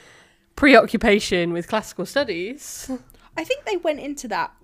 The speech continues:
Speaker 2: pretty far in Hellbent, though, with researching how to get into hell, how to get out, how
Speaker 1: Oh,
Speaker 2: to
Speaker 1: yeah, yeah.
Speaker 2: do all
Speaker 1: There
Speaker 2: of
Speaker 1: was
Speaker 2: that.
Speaker 1: definitely an a-, academic line, and I think, um, even,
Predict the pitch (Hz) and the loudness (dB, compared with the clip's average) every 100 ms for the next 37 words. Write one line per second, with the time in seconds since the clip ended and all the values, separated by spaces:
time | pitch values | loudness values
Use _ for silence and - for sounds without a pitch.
0 | _ 240 170 202 202 202 180 165 175 165 | _ -10 -8 -8 -6 -6 -6 -8 -10 -10
1 | 170 170 160 165 180 - 190 190 180 175 | -10 -10 -10 -12 -12 -10 -10 -8 -8 -8
2 | - 190 175 180 175 175 175 165 160 175 | -10 -16 -14 -10 -10 -10 -10 -8 -10 -10
3 | 143 160 156 160 165 160 165 151 - 147 | -10 -6 -6 -8 -10 -12 -10 -8 -4 -4
4 | 160 - - 320 330 302 269 254 175 170 | -4 -4 0 2 4 2 2 2 0 -2
5 | 196 _ 208 240 240 269 269 233 233 - | -8 _ 0 2 2 -2 -2 -2 -2 0
6 | 226 - 202 - 214 196 180 202 185 170 | -2 -2 -8 -6 -6 -6 -6 -4 -4 -4
7 | 170 190 - 190 170 - _ _ - 185 | -8 -10 -8 -8 -8 -16 _ _ -8 -8
8 | 180 180 - _ _ 214 214 202 - | -8 -12 -18 _ _ -6 -6 -6 -10